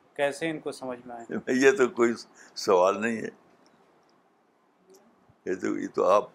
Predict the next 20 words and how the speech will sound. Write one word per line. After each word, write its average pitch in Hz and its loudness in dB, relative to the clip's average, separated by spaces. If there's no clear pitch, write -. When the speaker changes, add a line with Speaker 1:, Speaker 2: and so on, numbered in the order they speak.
Speaker 2:
خود 110 -2
ہی 139 2
جانیں 95 0
گے 117 -2
اس 101 -8
بات 104 -4
کو، 107 -6
میں، 101 -2
میں 107 0
کیسے 110 0
جانوں 95 -2
گا؟ - -16
کوئی 110 -2
دوسرا 101 0
آدمی 101 -2
نہیں 120 -8
جان 90 -4
سکتا 82 -14
اس 80 -14
کو۔ - -20